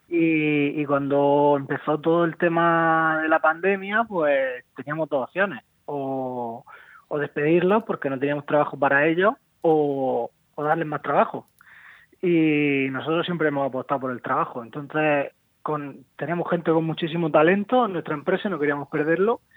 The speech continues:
Y decidimos crear esta, esta agencia de comunicación para, para ayudar a otras empresas.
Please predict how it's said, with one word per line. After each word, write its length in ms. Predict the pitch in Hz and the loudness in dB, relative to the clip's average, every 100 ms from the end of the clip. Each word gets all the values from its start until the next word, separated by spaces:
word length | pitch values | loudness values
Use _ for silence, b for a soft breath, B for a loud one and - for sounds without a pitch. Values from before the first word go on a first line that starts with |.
| B B B - | B B B -2
Y 280 | 190 160 156 | 2 4 4
decidimos 440 | 151 - 156 170 | 2 0 -2 -2
crear 240 | - 143 131 | -2 -2 -2
esta, 580 | - 123 123 120 120 120 | -2 -2 -2 -2 -6 -8
esta 180 | 127 139 | -8 -8
agencia 300 | 175 185 143 | -6 -2 0
de 80 | 131 | -2
comunicación 640 | 131 131 123 - 185 160 | -4 -6 -8 -6 -6 -2
para, 500 | 135 127 120 117 117 - | -2 0 -2 -4 -8 -4
para 160 | 135 | -4
ayudar 300 | 127 127 147 | -2 -2 0
a 80 | 131 | 0
otras 240 | 127 120 120 | -2 -8 -12
empresas. 320 | - - | -6 -6